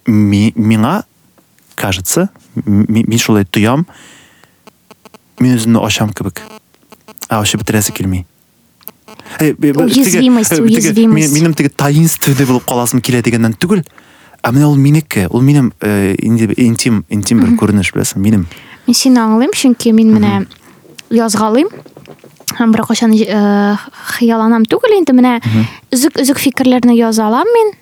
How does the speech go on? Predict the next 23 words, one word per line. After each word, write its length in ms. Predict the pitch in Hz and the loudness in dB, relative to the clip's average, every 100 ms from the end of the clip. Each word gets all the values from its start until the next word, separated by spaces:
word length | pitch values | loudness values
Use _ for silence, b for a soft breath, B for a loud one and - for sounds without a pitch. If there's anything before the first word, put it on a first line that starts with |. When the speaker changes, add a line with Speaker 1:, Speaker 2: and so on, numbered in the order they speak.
| - | -4
Speaker 2:
Әлегә 400 | 247 254 247 233 | 0 0 0 -2
теге 260 | 226 214 214 - - | -2 -2 -4 -14 -4
киләчәктә 540 | 233 - 240 - - | -4 -4 -8 -8 -8
китап 340 | - 269 427 370 | -8 -2 -2 0
булып 180 | 349 - | 0 -2
чыксамы 440 | - - 311 302 | -6 -2 2 4
инде, 200 | 285 254 247 | 4 4 0
проза 480 | - 254 247 233 214 | -4 -2 0 0 -2
Speaker 1:
Так, 100 | - | -4
Speaker 2:
да 60 | 226 | -2
Speaker 1:
так. 140 | 220 214 | 0 2
Speaker 2:
инде. 200 | 202 190 | 2 2
Speaker 1:
Мгм. 420 | 120 104 107 117 B B B B B B B B | 0 -2 -2 -4 B B B B B B B B
Speaker 2:
Минем 260 | 240 294 349 | 2 4 2
бар 200 | 403 - 605 _ _ | 0 -2 -10 _ _
ике 200 | - 233 | -4 -2
төрле 260 | 262 262 254 | -2 2 2
заметка. 560 | 233 220 185 - 175 - | 2 0 0 -4 -8 -6
А, 160 | 208 196 208 - | -6 -2 -4 0
ну, 120 | 269 | 2
бер 160 | 247 415 | 2 0
папка 360 | 240 208 - 226 - - | -2 -4 -4 -6 -8 -6
айфонда 480 | 269 - 285 311 | -4 2 2 2